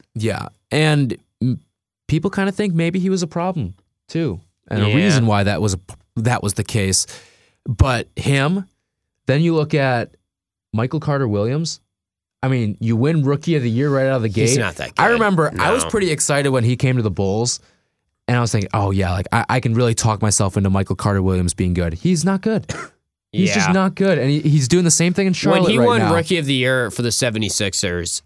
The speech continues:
Speaker 2: it was because that
Speaker 1: It was a weak
Speaker 2: team
Speaker 1: class,
Speaker 2: was,
Speaker 1: too.
Speaker 2: yeah. That seventy-sixers team was one of the worst, like, N B A teams in the last five or six years. They
Speaker 1: Yeah.
Speaker 2: just needed someone to put the ball in the basket, and he did a little bit of that and a little bit of passing.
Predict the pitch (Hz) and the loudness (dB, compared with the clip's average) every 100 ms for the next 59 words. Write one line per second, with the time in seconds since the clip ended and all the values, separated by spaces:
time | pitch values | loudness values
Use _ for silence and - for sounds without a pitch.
0 | _ _ 127 139 117 127 123 127 110 95 | _ _ -2 -2 -2 -4 -2 -2 -2 -4
1 | 113 117 160 127 117 120 113 92 92 120 | -4 -2 0 2 0 0 0 0 -2 0
2 | 117 - - - 123 92 90 - _ _ | 0 0 0 -2 -2 -2 -6 -8 _ _
3 | _ _ - 147 151 - 175 170 165 135 | _ _ -4 0 0 0 -2 0 0 0
4 | 151 - 147 - 151 147 135 123 120 117 | -2 -2 -2 -2 0 0 0 -2 -2 -4
5 | 101 101 101 95 - 90 85 - 135 120 | -2 -2 -2 -4 -6 -6 -6 -4 -4 -2
6 | 110 101 95 104 90 - 95 90 87 - | -2 -4 -4 -6 -4 -4 -4 -4 -4 -4
7 | 85 85 87 87 78 78 71 67 120 120 | -6 -6 -6 -8 -8 -8 -8 -8 -6 -4
8 | 117 165 147 131 127 110 98 92 104 101 | -2 0 0 0 -2 -2 -4 -6 -6 -4
9 | 98 95 92 95 85 76 - - 73 82 | -4 -2 -2 -4 -4 -6 -6 -8 -8 -6
10 | 95 113 98 - _ _ - 151 165 180 | -4 -4 -4 -6 _ _ -4 0 0 0
11 | 165 165 147 143 127 123 107 107 85 90 | 0 0 0 0 0 -2 -2 -4 -4 -6
12 | 78 76 82 | -6 -8 -12